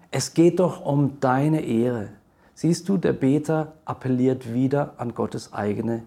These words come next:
Ehre. Viertens, berufe dich auf die Beziehung Gottes zu dir. In der Fürbitte kann man sich auf die Rollen Gottes berufen. Weil er ein Vater ist,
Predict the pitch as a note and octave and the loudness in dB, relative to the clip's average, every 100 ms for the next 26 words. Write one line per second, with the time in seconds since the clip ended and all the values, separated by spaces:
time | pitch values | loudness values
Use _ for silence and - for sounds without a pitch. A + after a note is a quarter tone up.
0 | - - G2 F#2+ G2+ - - - - - | -12 -8 -6 -6 -10 -16 -20 -20 -20 -16
1 | - F#3 F#3+ F#3+ G#2+ - - - - - | 0 4 4 2 -2 -2 -14 -20 -20 0
2 | D#3 C3+ F3+ A#3+ A#3 G3+ F#3+ F3 - D3 | 4 6 8 6 6 6 4 2 2 2
3 | D3 - - F3+ G#3+ G#3+ G#3+ G#3+ - - | 0 -4 0 4 6 8 6 4 0 -10
4 | - C#3 C#3+ D3+ D3 - - _ - A2 | 2 4 4 0 -4 -12 -20 _ -6 -2
5 | G#2 G2+ G#2 G#2+ - _ - - - - | 2 2 0 -8 -20 _ -20 -20 -6 2
6 | C3+ C3 - - A3 A3 F3 D#3 F3 F3 | 4 4 0 4 6 6 4 4 2 0
7 | - - C#3+ D#3 D#3 D3 C#3+ - A#2 G#2+ | -8 0 4 6 4 2 0 2 0 2
8 | A2 D#3 F3+ G3+ G3 E3 D#3 D#3 - - | 4 6 6 4 2 0 -2 -2 -6 -4
9 | C3 G#2+ A2+ G#2+ A2+ G#2+ - - C3 C#3 | -2 0 0 0 -6 -12 -14 -2 2 4
10 | C#3+ C#3 B2 - A#2+ A#2+ C3 C3+ G#2+ - | 4 2 -2 0 2 4 2 -2 -4 -10
11 | - | -16